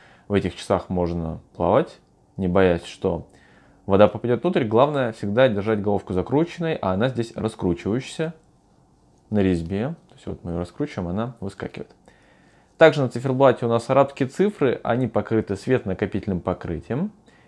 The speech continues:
И оно же на минутной и часовой стрелках. Посмотрите, они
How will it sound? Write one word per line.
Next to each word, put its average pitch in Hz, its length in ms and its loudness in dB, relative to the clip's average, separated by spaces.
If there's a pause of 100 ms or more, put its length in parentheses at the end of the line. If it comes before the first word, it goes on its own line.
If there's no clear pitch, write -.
(120)
И 170 320 -2 (200)
оно 117 360 4
же 139 400 0
на 110 300 0
минутной 117 500 -2
и 131 180 -2
часовой 101 400 -2
стрелках. - 460 -8
Посмотрите, 85 380 -6
они 82 180 -6